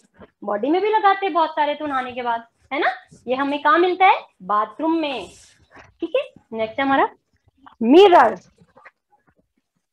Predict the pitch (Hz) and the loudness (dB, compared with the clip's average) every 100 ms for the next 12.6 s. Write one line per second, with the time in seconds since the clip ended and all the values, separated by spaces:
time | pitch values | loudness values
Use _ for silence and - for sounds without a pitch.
0 | _ - 240 302 311 339 370 480 480 440 | _ -10 -2 0 2 4 4 4 4 4
1 | 392 277 202 - _ _ - 190 220 220 | 2 0 0 -8 _ _ -20 -14 -12 -10
2 | 247 302 311 320 320 269 214 214 294 330 | -4 -2 0 0 0 0 -2 -2 -4 -2
3 | 339 359 359 349 370 508 719 _ _ _ | 2 2 2 0 -2 -2 -8 _ _ _
4 | _ - 240 302 294 311 339 415 339 370 | _ -16 -8 -6 -6 -4 -4 -4 -4 -4
5 | 269 185 - 233 240 247 233 240 262 262 | -4 -8 -14 -12 -12 -6 -4 -2 -2 -4
6 | 254 - 262 254 240 226 220 247 247 233 | -6 -6 -6 -6 -6 -8 -8 -8 -6 -4
7 | 247 247 - 247 240 226 _ 262 339 698 | -4 -6 -8 -6 -6 -10 _ -8 -6 -6
8 | - _ _ _ _ _ - 220 202 - | -10 _ _ _ _ _ -2 -2 -2 -10
9 | _ _ _ _ 202 208 220 269 320 339 | _ _ _ _ -4 -4 -6 -4 -2 -2
10 | 339 440 - _ _ _ _ 415 349 - | -2 -6 -10 _ _ _ _ 4 4 4
11 | - _ _ _ _ _ _ _ _ _ | -6 _ _ _ _ _ _ _ _ _
12 | _ _ 359 415 220 | _ _ -2 0 -2